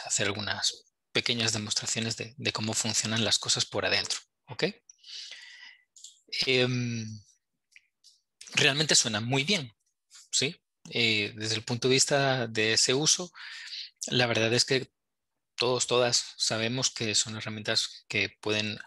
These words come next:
ayudar mucho, eh, simplificar mucho las, las cosas, disminuir la carga administrativa, sobre todo, fundamentalmente, para podernos dedicar a dar la mejor atención a, a nuestras personas usuarias, ¿verdad?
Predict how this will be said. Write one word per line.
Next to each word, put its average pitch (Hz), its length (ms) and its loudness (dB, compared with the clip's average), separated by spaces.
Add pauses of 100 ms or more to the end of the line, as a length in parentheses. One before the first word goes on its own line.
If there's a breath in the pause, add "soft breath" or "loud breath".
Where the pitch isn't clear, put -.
(280)
ayudar 104 400 0
mucho, 139 320 2 (480)
eh, 120 80 -4
simplificar 110 540 0
mucho 113 320 -2
las, 104 480 0
las 113 100 -8
cosas, 151 420 0 (540 loud breath)
disminuir 113 540 0
la 117 100 0
carga 117 260 0
administrativa, 107 760 -2
sobre 117 260 -4
todo, 127 340 -2 (160)
fundamentalmente, 110 920 -4 (640 loud breath)
para 123 200 2
podernos 117 320 0
dedicar 117 420 2
a 110 80 4
dar 104 180 0
la 101 180 -2
mejor 110 240 -4
atención 110 400 -4
a, 110 320 -6
a 113 140 -2
nuestras 110 300 -4
personas - 440 0
usuarias, 135 440 2
¿verdad? 131 160 -12